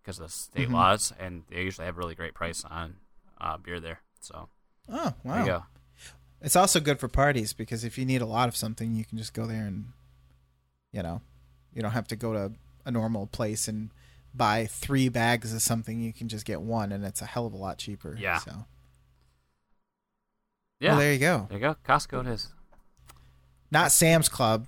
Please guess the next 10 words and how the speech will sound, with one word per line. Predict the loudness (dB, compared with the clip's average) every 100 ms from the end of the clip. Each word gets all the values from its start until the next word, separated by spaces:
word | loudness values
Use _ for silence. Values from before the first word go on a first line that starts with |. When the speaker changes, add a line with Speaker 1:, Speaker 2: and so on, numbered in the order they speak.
| -4
Speaker 2:
because | 0 0
Speaker 1:
No. | 2
Speaker 2:
people | 4 4
who | 4
go | 4
to |
Sam's | 4 4 6 6
Club | 4 2
are | -2
weird. | -6 2 4 6 6 2